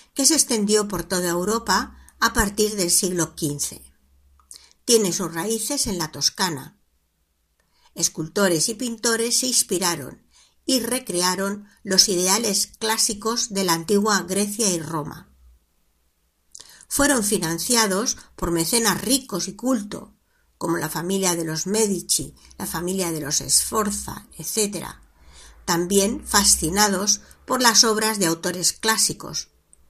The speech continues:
Sus modelos representaban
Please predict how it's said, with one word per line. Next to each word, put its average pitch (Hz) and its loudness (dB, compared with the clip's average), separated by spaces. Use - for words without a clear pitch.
Sus 180 0
modelos 190 2
representaban 185 2